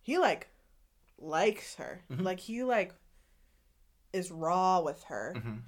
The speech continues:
Speaker 1: And so I fe-, I liked that, like, this movie, because Mike is much older, it wasn't s-, as, it was still playful, but it wasn't, like, as, like, bro,
Speaker 2: It
Speaker 1: like
Speaker 2: wasn't a bro down. It was him and
Speaker 1: Right.
Speaker 2: it was him and a woman's exclusivity together. We never really
Speaker 1: Right.
Speaker 2: saw that in the other ones.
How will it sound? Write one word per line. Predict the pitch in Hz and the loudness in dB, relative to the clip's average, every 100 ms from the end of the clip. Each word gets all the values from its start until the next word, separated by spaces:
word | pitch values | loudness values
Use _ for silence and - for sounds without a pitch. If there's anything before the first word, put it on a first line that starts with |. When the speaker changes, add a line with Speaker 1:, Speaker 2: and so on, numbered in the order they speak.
| - | -8
Speaker 1:
And | 208 | -4
so | 240 | -2
I | 233 | -2
fe-, | 233 - | -4 0
I | 208 | 0
liked | 196 196 - | 0 -2 -4
that, | - 185 | -4 -2
like, | 170 165 170 | -2 -4 -4
this | 190 196 | -4 -4
movie, | 202 185 170 175 175 _ _ _ _ _ _ _ _ - | -8 -4 -4 -6 -8 _ _ _ _ _ _ _ _ -8
because | 214 - 220 185 175 160 131 | -6 -2 0 0 -6 -10 -10
Mike | 170 190 180 | -2 -2 -2
is | 160 190 190 - - _ - | -2 -2 -2 -10 -18 _ -10
much | 175 180 185 - | -2 -2 -2 -4
older, | 180 196 175 139 190 - | -4 -2 -2 -4 -4 -4
it | 202 | -2
wasn't | 202 202 196 | -2 -2 -6
s-, | - - | -10 -2
as, | 165 175 185 - _ _ _ | 0 0 -2 -10 _ _ _
it | - | -6
was | 349 349 | -6 -4
still | 359 | -6
playful, | - 220 202 208 262 | -4 -2 0 0 0
but | - | 0
it | - | 0
wasn't, | 190 196 | -2 -4
like, | 196 185 - | -6 -6 -4
as, | 175 175 170 | 0 0 -2
like, | 175 165 165 _ _ _ _ - | -4 -4 -6 _ _ _ _ -18
bro, | 180 190 190 180 180 175 175 170 165 165 - _ _ - | -8 -2 0 2 2 0 0 -4 -8 -12 -20 _ _ -2
Speaker 2:
It | 123 | 4
Speaker 1:
like | |
Speaker 2:
wasn't | 120 123 | 4 4
a | 113 | 2
bro | 104 98 | 2 0
down. | 90 65 | 0 -4
It | 80 | -6
was | 90 | -2
him | 107 | 4
and | 170 | 6
Speaker 1:
Right. | 233 104 | 6 6
Speaker 2:
it | |
was | 98 | 0
him | 104 101 | 0 -2
and | 92 | 0
a | |
woman's | 87 92 85 82 | 0 0 -2 -6
exclusivity | 82 - 92 85 90 | -8 -8 -8 -8 -6
together. | 87 87 80 | -4 -4 -6
We | 80 | -6
never | 85 85 85 | -6 -6 -2
really | - | -2
Speaker 1:
Right. | 82 | -2
Speaker 2:
saw | 82 80 | -4 -6
that | 67 | -8
in | |
the | 69 | -10
other | 69 | -14
ones. | 76 165 | -14 -14